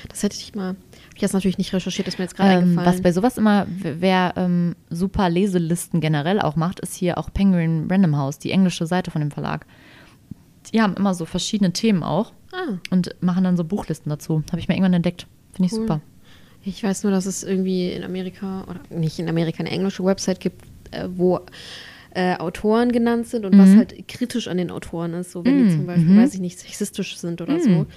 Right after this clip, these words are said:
Speaker 2: Okay, das wusste ich gar nicht, dass es
Speaker 1: Und
Speaker 2: sowas
Speaker 1: so.
Speaker 2: gibt, aber ist ja voll
Speaker 1: Ja.
Speaker 2: gut.
Speaker 1: Ja, ja, aber schwierig auch
Speaker 2: Ja, ja,
Speaker 1: immer.
Speaker 2: klar, natürlich, aber, ähm,
Speaker 1: Je nachdem, wie man das betrachtet.
Speaker 2: ja, aber einfach auch, ähm, vielleicht interessant, um zu gucken, auch welche Konflikte,
Speaker 1: Welche,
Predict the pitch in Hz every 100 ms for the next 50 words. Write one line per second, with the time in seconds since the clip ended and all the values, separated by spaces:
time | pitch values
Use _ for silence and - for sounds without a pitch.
0 | - 175 214 156 - - 165 151 156 151
1 | 190 151 185 185 - 147 143 - 151 -
2 | 160 175 160 - _ _ _ _ _ -
3 | 202 196 - - 180 180 - 170 160 160
4 | - - - - - - - - - -
5 | - _ - - - - _ _ - _
6 | - - - - - _ 240 - 233 233
7 | 185 170 - - 202 180 180 170 175 170
8 | 147 147 - 165 139 - 160 156 147 -
9 | 147 202 196 196 196 185 190 185 185 -
10 | - - 190 180 - 170 - _ - 180
11 | 170 - 160 156 165 165 170 - 156 -
12 | 147 151 147 - 156 156 160 151 - 170
13 | 170 165 165 - 170 - 135 147 151 156
14 | 156 147 196 190 -